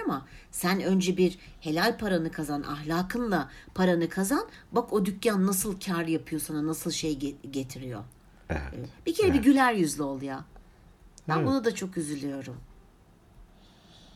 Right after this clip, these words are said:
Speaker 1: Suratsız insanlar.
Speaker 2: Şey denir yani, kendisi, e, bal satıyor ama yüzü sirke satıyor.
Speaker 1: Evet. Niye bir gülümsesen, ne olur bir "Hoş geldiniz." desen.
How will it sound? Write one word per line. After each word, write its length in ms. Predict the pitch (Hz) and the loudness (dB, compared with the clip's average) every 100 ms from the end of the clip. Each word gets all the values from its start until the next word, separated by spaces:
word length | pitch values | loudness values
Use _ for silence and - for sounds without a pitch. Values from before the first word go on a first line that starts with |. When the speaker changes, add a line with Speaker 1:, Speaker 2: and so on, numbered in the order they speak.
| - - - | -20 -20 -14
Speaker 1:
Suratsız 680 | - - 466 427 - 294 | -12 -6 -6 -6 -6 -4
insanlar. 840 | 247 185 - 147 143 131 123 - - - - - - - - - | -2 -2 -2 -6 -6 -6 -8 -10 -16 -20 -20 -20 -20 -20 -20 -12
Speaker 2:
Şey 320 | - 120 113 | 6 8 10
denir 260 | 113 117 127 | 10 8 8
yani, 380 | 95 90 82 80 | 8 8 6 4
kendisi, 440 | 107 101 104 - - 107 | 6 8 6 0 0 4
e, 340 | 98 95 92 92 | 4 4 2 0
bal 360 | 92 101 107 | 4 10 10
satıyor 460 | 104 95 85 - 127 | 10 4 2 4 4
ama 140 | 135 | 6
yüzü 320 | 90 92 98 104 | 6 8 8 6
sirke 380 | 110 92 117 | 4 4 4
satıyor. 460 | 110 87 - 82 123 - - - | 2 0 0 -4 -4 -8 -20 -10
Speaker 1:
Evet. 400 | 453 480 381 392 - - - - - - - - - - - | -6 -4 -4 -6 -12 -20 -18 -18 -20 -20 -20 -20 -20 -20 -4
Niye 200 | 539 453 | -2 2
bir 100 | 254 | 6
gülümsesen, 720 | 311 403 415 403 381 359 311 | 6 6 0 -4 -2 -2 0
ne 60 | 349 | 2
olur 260 | 339 285 | 2 2
bir 80 | 233 | 0
"Hoş 280 | 214 254 - | 2 2 2
geldiniz." 540 | 254 226 196 190 180 165 | 0 0 0 0 0 -2
desen. 360 | 151 147 135 | -4 -6 -12